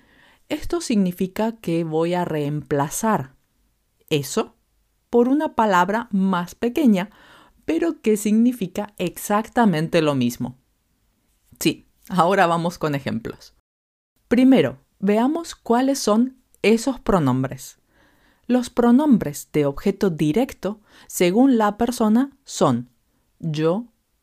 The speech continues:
me, tú, te, él,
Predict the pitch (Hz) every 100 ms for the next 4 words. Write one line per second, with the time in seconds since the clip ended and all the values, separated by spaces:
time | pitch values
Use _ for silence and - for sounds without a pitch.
0 | _ 160 147 139 185 - _ _ _ _
1 | _ _ - 233 214 - _ _ _ _
2 | _ _ - 143 185 320 _ _ _ _
3 | _ _ _ _ _ _ _ 202 165 135